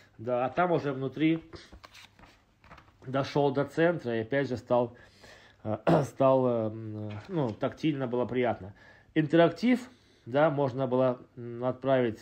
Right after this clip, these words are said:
сообщение и получить какие-то призы. Составы то же самое, да, <clears throat> цвета у команды, ну, у фирмы чёрно-красные, у нас здесь почему-то и синее,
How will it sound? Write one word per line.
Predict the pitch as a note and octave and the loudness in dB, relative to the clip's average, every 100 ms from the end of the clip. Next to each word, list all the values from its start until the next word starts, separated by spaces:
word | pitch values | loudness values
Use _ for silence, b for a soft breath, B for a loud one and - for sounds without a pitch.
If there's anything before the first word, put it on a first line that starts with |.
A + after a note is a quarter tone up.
| - - | -10 -2
сообщение | B2+ B2+ D#3 E3 C3 | -2 -2 -2 0 -2
и | A2+ | -4
получить | A#2+ A#2 - A#2+ | -4 -6 -6 -10
какие-то | A#2+ A#2 | -8 -8
призы. | A2 C3 A2+ G#2+ B B B B B B _ | -4 -4 -4 -6 B B B B B B _
Составы | - D4 - A#3+ A#3+ G3+ F3+ - - | 4 4 6 4 6 6 4 0 0
то | G#3+ | 4
же | G3+ | 4
самое, | - F#3+ E3 D3 | 6 6 6 4
да, | D#3 F3+ E3+ G3 F#3+ F3 F3 | 4 4 6 4 4 0 0
<clears throat> | |
цвета | D#3 E3 F#3+ F3 | 0 4 10 10
у | D#3+ D3 | 10 6
команды, | D3 D#3 E3 E3 C#3 C#3+ | 4 4 6 4 4 2
ну, | D3 C#3+ | 4 4
у | |
фирмы | - E3 D#3+ C#3+ | 0 2 2 2
чёрно-красные, | - D#3 D3 D3 E3+ F3+ F3+ C#3 | 0 0 0 0 6 6 4 -2
у | C3 | 2
нас | D3+ C3 | 2 2
здесь | B2 | -2
почему-то | C3 B2+ D3 D3 C#3+ | -8 -6 -4 -2 -2
и | C3+ | -4
синее, | - G#3 G#3 F3 D#3 | -4 -4 -2 2 0